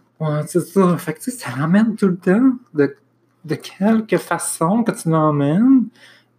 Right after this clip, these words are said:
cette métaphore-là, cette, cette prémisse-là de,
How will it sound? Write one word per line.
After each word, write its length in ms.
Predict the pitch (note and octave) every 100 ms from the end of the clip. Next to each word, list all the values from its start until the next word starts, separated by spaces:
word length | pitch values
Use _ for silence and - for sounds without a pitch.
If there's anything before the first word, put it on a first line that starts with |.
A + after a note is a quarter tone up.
| _ _ _
cette 280 | - - D#3+
métaphore-là, 840 | E3 E3 D3+ - D3+ D3+ D3 D3 E3
cette, 320 | E3 D#3 D3
cette 280 | - C#3 -
prémisse-là 1120 | - E3+ F3+ F3+ F3+ - D3+ D3+ D#3 G3 B3 A#3+ - - - _ -
de, 840 | D3 C#3+ C#3 C3+ C3 B2 B2 B2